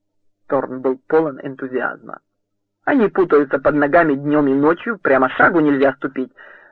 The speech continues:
Вот теперь мы и дадим им кое-что, что отвлечёт их внимание». «Но что эта штуковина делает?» «А ничего», Торн насмешливо причмокнул. «В том-то и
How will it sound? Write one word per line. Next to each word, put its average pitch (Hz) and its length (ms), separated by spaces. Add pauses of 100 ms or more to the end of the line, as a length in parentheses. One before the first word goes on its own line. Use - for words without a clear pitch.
(120)
Вот - 220
теперь - 260
мы 262 160
и 233 120
дадим 147 440
им 143 100
кое-что, 147 520
что - 220
отвлечёт 202 760
их 170 320
внимание». 123 640 (760)
«Но 135 220
что - 300
эта 180 180
штуковина 254 540
делает?» 320 500 (800)
«А - 260
ничего», 311 720 (380)
Торн 127 380
насмешливо 131 600
причмокнул. - 720 (400)
«В - 100
том-то 165 360
и 143 120